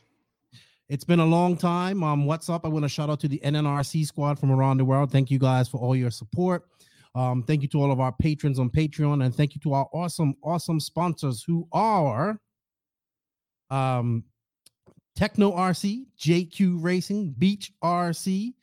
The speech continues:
R C M X, Pop Willie's Traction Tonic, Rob's Oil, Wally Builds is also, uh, uh, uh, sponsor of this.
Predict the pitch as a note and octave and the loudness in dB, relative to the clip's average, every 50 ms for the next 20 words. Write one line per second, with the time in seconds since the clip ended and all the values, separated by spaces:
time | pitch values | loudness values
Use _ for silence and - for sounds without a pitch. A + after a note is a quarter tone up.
0 | _ _ _ _ _ _ _ - D3 E3 F3 F3+ E3+ - - G3+ F3+ F3 E3 E3 | _ _ _ _ _ _ _ 0 2 4 4 2 0 0 0 2 2 4 4 2
1 | E3+ F3 G#3 - - - - _ - F3+ - - _ - F#3 F3 F3 F3+ F3+ F3 | 2 0 -2 -4 -10 -18 -18 _ -8 -8 -8 -8 _ 0 2 2 2 2 0 -2
2 | - - - F3+ E3+ - - - F3 E3 - - F#3 F#3 G3+ G#3 - _ _ _ | -4 -4 -6 -6 -6 -6 -4 -4 -4 -2 -2 -4 -2 -2 -4 -6 -8 _ _ _
3 | - A#2+ A#2+ B2+ D3 E3 F3+ F#3 F#3 F#3+ F3+ E3 D#3 - _ - F3+ F#3 F#3 F#3+ | -6 -2 0 2 2 4 2 2 0 -2 -4 -6 -10 -14 _ -2 0 0 2 0
4 | A3 B3+ - _ _ _ _ - C3 D#3 D3+ E3 E3+ E3+ E3+ E3+ D3 E3+ F3 E3+ | -2 -4 -8 _ _ _ _ 0 2 2 4 6 6 6 4 6 4 4 4 4
5 | F3+ A3 B3 - - - - - _ _ B2+ B2 D3 D3 D#3 D3 - D#3 D3 D3+ | 2 0 -4 -8 -14 -14 -14 -16 _ _ -6 -4 -4 -4 -4 -4 -4 -4 -4 -4
6 | E3 D#3+ - _ _ _ _ _ _ _ - C3 C3 B2+ B2 A#2+ A#2+ - _ _ | -6 -8 -12 _ _ _ _ _ _ _ -6 -4 -2 -2 -2 -4 -6 -8 _ _
7 | _ _ _ _ _ A#2+ A#2+ A#2 A2 _ _ _ - C3 B2 B2 A#2+ A2 A2 _ | _ _ _ _ _ -6 -6 -6 -6 _ _ _ -6 -4 -4 -4 -6 -8 -12 _
8 | _ - - - D#3+ D#3+ D#3+ C#3+ D#3+ D3 C#3 C3+ D#3 F#3 G#3 - - | _ -14 -4 0 0 0 0 0 0 -2 0 0 0 -2 -2 -4 -8